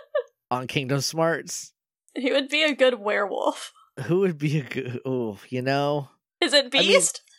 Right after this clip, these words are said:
Speaker 1: <laughs>
Speaker 2: I mean, I s-, well,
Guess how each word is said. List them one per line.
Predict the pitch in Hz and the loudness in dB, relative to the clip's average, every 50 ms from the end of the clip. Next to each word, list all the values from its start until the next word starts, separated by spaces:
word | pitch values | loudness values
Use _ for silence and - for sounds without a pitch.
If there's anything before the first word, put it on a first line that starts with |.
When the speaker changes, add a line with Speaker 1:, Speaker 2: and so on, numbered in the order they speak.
| _ _ _ _ - | _ _ _ _ 0
Speaker 1:
<laughs> | 784 831 831 - - - - _ - - | 2 2 2 0 -2 -8 -16 _ -12 -8
Speaker 2:
I | - - 175 196 196 202 - 220 220 226 226 226 233 240 247 247 254 254 | -6 -4 -2 -2 -2 -2 -2 0 0 0 0 0 0 0 0 0 0 0
mean, | 262 269 285 330 370 403 427 440 453 453 453 453 453 453 453 453 453 453 440 370 - - - - _ _ _ _ - - _ _ _ _ _ _ _ _ _ _ _ _ _ _ _ _ _ _ _ _ _ _ _ _ _ _ _ _ _ _ _ - | -2 -4 -4 -2 -2 0 0 0 0 0 0 0 0 -2 -2 -4 0 2 2 2 0 -2 -14 -20 _ _ _ _ -20 -20 _ _ _ _ _ _ _ _ _ _ _ _ _ _ _ _ _ _ _ _ _ _ _ _ _ _ _ _ _ _ _ -18
I | - - - | -14 -12 -10
s-, | 220 180 - - - | -8 -10 -10 -10 -6
well, | 233 208 269 294 311 349 392 370 | -2 2 2 2 2 0 -4 -6